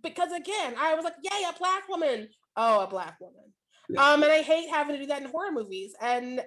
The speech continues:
Speaker 1: it, it's an ongoing thing, because who gets to make the horror movies? Not Black women.
Speaker 2: Right,
Speaker 1: And
Speaker 2: especially when she was the only person of color in the entire film.
Speaker 1: Yes,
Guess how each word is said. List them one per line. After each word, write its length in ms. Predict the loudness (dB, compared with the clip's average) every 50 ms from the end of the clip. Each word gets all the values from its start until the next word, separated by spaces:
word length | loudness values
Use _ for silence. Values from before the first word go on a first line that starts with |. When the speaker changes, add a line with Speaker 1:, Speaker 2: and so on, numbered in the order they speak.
| -6 -6
Speaker 1:
it, 240 | -6 -4 -6 -6 _ -4
it's 180 | -4 -4 -2 -2
an 180 | -2 0 0
ongoing 420 | 0 -2 -2 -2 0 0 -2 -2 -4
thing, 220 | -6 -8 -8 -8
because 300 | -8 -6 -6 -6 -6 -6
who 180 | -10 -10 -8 -6
gets 160 | -6 -6 -6
to 60 | -6
make 160 | -6 -6 -6
the 60 | -4
horror 220 | -4 -2 -2 -2 -4
movies? 380 | -6 -8 -8 -10 -10 -12 -12 -16 -20 _ _ _
Not 460 | -12 -8 -4 -2 -2 -2 -2 -4 -6
Black 260 | -8 -10 -10 -12 -14
women. 380 | -16 -18 -18 -18 -20 _ _ _ _ _ -14
Speaker 2:
Right, 280 | -10 -8 -6 -4 -2 0
Speaker 1:
And 100 | 0 2
Speaker 2:
especially 600 | 2 4 4 2 2 0 0 2 4 4 4 4
when 120 | 2 0 0
she 200 | 2 4 6 6
was 160 | 6 6 4
the 160 | 2 -2 -2 -2
only 760 | -2 0 2 2 2 2 2 0 0 -2 -4 -6 -8 -12 -14 -16 _ _ _ -12
person 280 | -8 -8 -8 -8 -8 -10
of 100 | -8 -6
color 320 | -4 -4 -2 -2 -2 -4
in 100 | -4 -4
the 80 | -6 -6
entire 340 | -8 -8 -8 -8 -10 -8
film. 360 | -8 -10 -10 -10 -12 -18 -20 _ _ _ _ _ _ _ _ _ _ _
Speaker 1:
Yes, 360 | -6 -6 -6 -8 -14 -18 -20